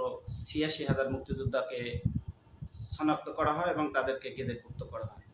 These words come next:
কিন্তু কাকতালীয় ব্যাপার হলো, এরপরে বিভিন্ন সরকার এসেছে, আওয়ামী লীগ এসেছে, বিএনপি এসেছে এবং আওয়ামী লীগই দীর্ঘ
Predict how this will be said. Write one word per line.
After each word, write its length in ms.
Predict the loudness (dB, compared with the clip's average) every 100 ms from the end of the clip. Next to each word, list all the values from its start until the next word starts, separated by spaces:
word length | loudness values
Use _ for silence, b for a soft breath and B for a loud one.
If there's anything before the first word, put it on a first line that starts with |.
| -20 _ _ _ -8
কিন্তু 280 | -4 -2 0 0 -2 -4 4
কাকতালীয় 640 | 4 6 4 4 4 2 2 -2 -8 0
ব্যাপার 320 | 2 8 8 6
হলো, 400 | 2 2 0 0 -4 -6 -12 -12 -12 -14 -14 -16 -2
এরপরে 480 | 2 2 4 2 4 0 -4 -14 -20 _ -12 -8
বিভিন্ন 340 | -2 0 2 0
সরকার 420 | 0 0 4 4
এসেছে, 380 | 4 0 -4 -2 0
আওয়ামী 260 | 0 -2 -2
লীগ 120 | -4
এসেছে, 280 | -6 -8 -10
বিএনপি 400 | -6 -2 0 0 -4
এসেছে 340 | -4 -4 -4
এবং 180 | -2 0
আওয়ামী 220 | 0 -2 -2
লীগই 220 | -6 -4
দীর্ঘ 220 | -6 -4